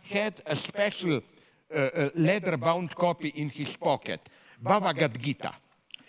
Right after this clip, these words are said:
He massively, he said, his problem was this one. He puts it perfectly. Uh, Nazi officers have to do S S horrible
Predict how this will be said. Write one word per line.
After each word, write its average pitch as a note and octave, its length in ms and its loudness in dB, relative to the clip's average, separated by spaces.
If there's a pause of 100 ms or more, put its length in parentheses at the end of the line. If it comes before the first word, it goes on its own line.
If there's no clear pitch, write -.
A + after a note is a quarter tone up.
He C#4 360 0
massively, A3 800 2 (120)
he C4+ 160 0
said, C4 300 2 (140)
his C#4 180 -2
problem B3+ 400 2
was C3+ 160 -2
this F3 260 0
one. F2+ 200 -4
He - 160 -4
puts B3+ 280 -8
it F3+ 120 -8
perfectly. A2 600 -4 (460)
Uh, E3+ 140 8 (320)
Nazi G#3+ 640 2
officers G#3+ 640 0
have F3 280 -2
to E3 120 0
do F3 320 4 (540)
S F3+ 240 2
S F3+ 380 0
horrible E3 500 4